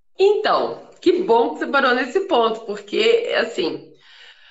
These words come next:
ah, aqui em Pomerode, ah, eu me encontrei, é, e foi uma grande sorte mesmo,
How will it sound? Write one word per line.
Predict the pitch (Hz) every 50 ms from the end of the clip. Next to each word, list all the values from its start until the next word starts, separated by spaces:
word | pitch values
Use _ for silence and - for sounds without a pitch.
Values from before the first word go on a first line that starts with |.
| - - _ -
ah, | - 175 180 185 185 180 180 180 180 180 180 - - - _ _ _ _ _ _ _ _ _ -
aqui | 214 220 - 277
em | 285 269
Pomerode, | 269 240 214 202 190 185 190 214 226 233 - 190 175 175 175 - 170 - - _ _ _ - - -
ah, | 170 180 180 175 165 185 185 185 185 185 180 - - -
eu | 170 196
me | 208 220 233
encontrei, | 240 233 220 220 208 - - 165 165 156 160 190 208 - - - - _ _ _ _ _ _ _ _ _ _ _ _ _ _ _ _ _ _ _ _ _
é, | - 131
e | 131 135 135 135 143 143
foi | - - 165 165
uma | 165 160 156
grande | 156 151 170 185 196 185 196
sorte | 190 - - - 165 160 160 160 165 - - - - 170 165 170 - - _ -
mesmo, | 156 151 151 151 151 151 - 156 156 156 160 -